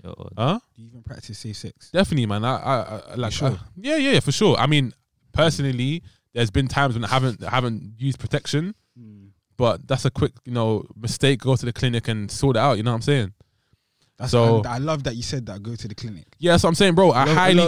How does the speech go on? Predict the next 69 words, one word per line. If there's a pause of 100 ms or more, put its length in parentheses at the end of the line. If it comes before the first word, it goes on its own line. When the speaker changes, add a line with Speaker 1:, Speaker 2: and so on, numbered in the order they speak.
Speaker 3:
of
people
Speaker 1:
bro,
I
Speaker 3:
don't
get
Speaker 1:
highly
recommend
it
Speaker 3:
tested.
Speaker 1:
because
you
know
what
people
don't
understand.
A
lot
of
people,
they
sleep
around (280)
and
they're
scared
to
go
clinic.
Speaker 3:
Mm. (480)
Speaker 1:
And
if
anything, (100)
it's
so
bad
because
Speaker 3:
A
Speaker 1:
if
you,
Speaker 3:
clinic
Speaker 1:
if
Speaker 3:
is
a
Speaker 1:
you
Speaker 3:
very
Speaker 1:
reach
out,
Speaker 3:
scary
Speaker 1:
if
you
Speaker 3:
thing.
Speaker 1:
reach
Speaker 3:
It
actually
Speaker 1:
whatever
you
Speaker 3:
is
Speaker 1:
got
Speaker 3:
scary.
Speaker 1:
early, (100)
Speaker 3:
But
you
can
order
the
kit
home.